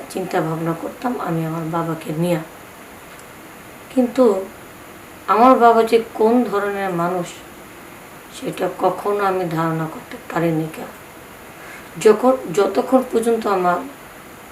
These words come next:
মানে চোখের সামনে না ঘুরছে ততক্ষণ পর্যন্ত আমি বুঝতে পারিনি আমার বাবা কোন ধরনের মানুষ।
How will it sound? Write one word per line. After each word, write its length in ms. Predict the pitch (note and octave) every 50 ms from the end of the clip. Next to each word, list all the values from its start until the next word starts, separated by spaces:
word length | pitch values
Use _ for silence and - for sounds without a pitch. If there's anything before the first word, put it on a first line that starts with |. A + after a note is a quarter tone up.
| - - - - - - - - - - - -
মানে 320 | - F3+ F3+ F3+ F3+ F3+ F3+ - - - - - - -
চোখের 260 | G#3 G#3 G3+ - A3+
সামনে 320 | A3 - - G#3 G3+ G3+ G3
না 320 | G3 F#3+ F#3+ F#3 F#3+ F#3 E3
ঘুরছে 280 | F3 F#3 F3+ - - - - -
ততক্ষণ 320 | C#4 - - F#3+ F#3 F3+ F3 -
পর্যন্ত 180 | F#3+ F3 E3+
আমি 100 | F3 E3+
বুঝতে 400 | E3 D#3+ F3+ E3+ E3+ - - G3
পারিনি 380 | F3+ F3 E3+ E3 D#3+ E3 E3 E3 - - - - - - - - - - -
আমার 180 | D#3+ E3 E3 E3 D#3 D#3+
বাবা 220 | E3 D#3 D#3 - - -
কোন 220 | - F3+ E3+ E3+ E3+ E3
ধরনের 280 | D#3+ D#3+ D#3+ D#3+ D#3+ D#3
মানুষ। 320 | D#3+ D#3+ D#3 D#3+ E3